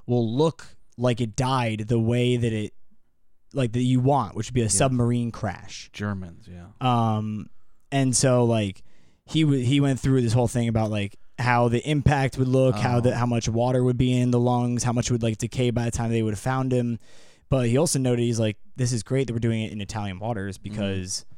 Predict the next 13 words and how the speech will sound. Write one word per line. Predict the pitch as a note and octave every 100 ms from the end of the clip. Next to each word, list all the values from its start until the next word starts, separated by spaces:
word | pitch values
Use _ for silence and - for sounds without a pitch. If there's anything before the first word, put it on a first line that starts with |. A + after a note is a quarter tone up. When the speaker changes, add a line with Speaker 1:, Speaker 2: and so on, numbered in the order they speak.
| - - _ _ -
Speaker 1:
uh, | G2+ G2 F#2+ F#2 F#2 F#2+ - - - - _ - - - - _ -
uh, | B2+ B2+
and, | C3+ B2
uh, | C#3 A#2+
sorry, | A#2+ G#2+
Spanish | - B2+ A#2
waters | - A#2 A2+ G#2+
and | G2+
Italian | G2 A2+ B2
waters, | G#2 F#2+ G2+
'cause | -
they're | G#2+
like, | G#2+ G2